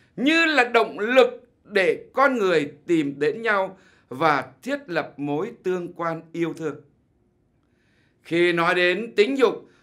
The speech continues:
chúng ta đừng nghĩ đơn giản chỉ là chuyện lên giường. Một sự ngây ngất trước vẻ đẹp khiến người ta nảy sinh sự yêu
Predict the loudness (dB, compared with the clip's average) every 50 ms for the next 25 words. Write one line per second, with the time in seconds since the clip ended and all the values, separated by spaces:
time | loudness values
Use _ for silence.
0 | _ _ -2 -2 -2 0 2 4 6 6 6 6 4 0 0 0 -2 -2 -4 -4
1 | 4 6 6 6 6 6 4 4 4 4 2 -4 -12 -20 _ -4 -2 -2 0 0
2 | 0 -2 -2 -4 -4 -4 -4 -4 -2 -2 0 4 4 4 4 2 -2 -6 -4 -2
3 | -2 -2 -2 -6 -12 -20 _ _ _ _ _ _ _ _ _ _ _ _ _ _
4 | -10 -8 -8 -8 -8 -10 -6 -6 -4 -4 -4 -8 -6 -6 0 2 4 4 4 2
5 | 0 -2 -2 -2 -4 -6 -8 -8 -6 -2 0 2 2 4 6 6 6 6 2 -4
6 | -16 _ _ _ _ _ _ 2 6 6 6 6 4 2 2 2 2 0 0 0
7 | 0 0 0 -2 -2 -2 -2 -2 -2 -2 -6 -8 -10 -16 -12 -10 -8 -6 -6 -6
8 | -8 -10 -12 -14 -12 -10 -10 -8 -6 -4 -2 -2 -2